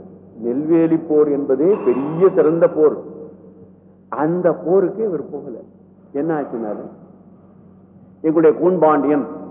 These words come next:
மிக பெரிய பேரரசன். என்ன ஆச்சுன்னா, இவர் பாண்டி மன்னன், ஏனைய ரெண்டு பேர் இவர்கிட்ட, சேர மன்னனும் சரி சோழ மன்னனும் ரெண்டு பேரும் கணத்துல போட்டுக்குவாங்க. ஏன்? அவர்கள் இருவரையும் அடக்கிய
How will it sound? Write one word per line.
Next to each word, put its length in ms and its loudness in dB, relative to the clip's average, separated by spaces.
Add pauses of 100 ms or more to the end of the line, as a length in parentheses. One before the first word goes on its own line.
(420)
மிக 180 4
பெரிய 540 0
பேரரசன். 580 2 (840)
என்ன 340 2
ஆச்சுன்னா, 420 -6
இவர் 180 2
பாண்டி 300 2
மன்னன், 320 -2 (460)
ஏனைய 500 4
ரெண்டு 280 0
பேர் 340 2
இவர்கிட்ட, 440 0 (840)
சேர 280 4
மன்னனும் 420 -2
சரி 220 2 (380)
சோழ 280 6
மன்னனும் 340 -2
ரெண்டு 200 -2
பேரும் 180 0
கணத்துல 360 -4
போட்டுக்குவாங்க. 440 -8 (300)
ஏன்? 340 2 (340)
அவர்கள் 400 2
இருவரையும் 480 4
அடக்கிய 600 -2